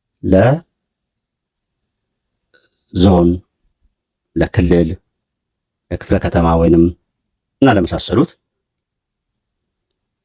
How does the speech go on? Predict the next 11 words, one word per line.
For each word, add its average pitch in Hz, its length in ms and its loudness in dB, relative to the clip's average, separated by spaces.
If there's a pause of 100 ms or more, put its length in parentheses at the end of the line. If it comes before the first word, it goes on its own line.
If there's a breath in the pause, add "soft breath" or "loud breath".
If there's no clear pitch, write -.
(260)
በጀት 90 380 0 (1080)
መንግስት 101 400 2 (140)
ሲለቅ 90 720 0 (640)
በህዝቡ 104 960 -4 (120)
ብዛት 85 300 -2 (220)
መጠን 85 360 -2 (840)
ይሆናል። 135 380 -4 (1700)
እንዲሁም 120 340 2 (800)
የመድኃኒት 113 680 2 (380)
አቅርቦት፣ 85 500 -2 (2750)
የመብራት፣ 117 540 2